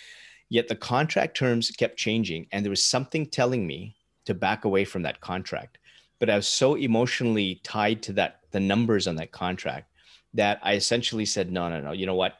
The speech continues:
I, I'm gonna go." And what ended up happening is that company didn't pay me. And I spent every single penny going down there.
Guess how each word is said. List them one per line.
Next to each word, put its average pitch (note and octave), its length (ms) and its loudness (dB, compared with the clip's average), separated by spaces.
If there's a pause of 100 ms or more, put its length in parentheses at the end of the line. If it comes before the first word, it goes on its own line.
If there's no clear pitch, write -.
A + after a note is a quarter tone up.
I, F2+ 180 2
I'm G2 140 -2
gonna F#2 140 -2
go." E2+ 460 -2
And F2 260 -2
what F#2+ 100 2
ended G2 220 0
up - 80 -16
happening F#2+ 380 -4
is E2 100 -8
that D#2+ 160 -6
company G#2+ 340 -6
didn't E2+ 280 -6
pay F2+ 180 -8
me. D#2+ 240 -10 (580)
And G2 440 0
I G3 100 2
spent C3+ 340 0
every - 120 0
single G#2+ 240 0
penny G2+ 240 -2
going F#2+ 240 -2
down F#2 220 0
there. F2 160 -4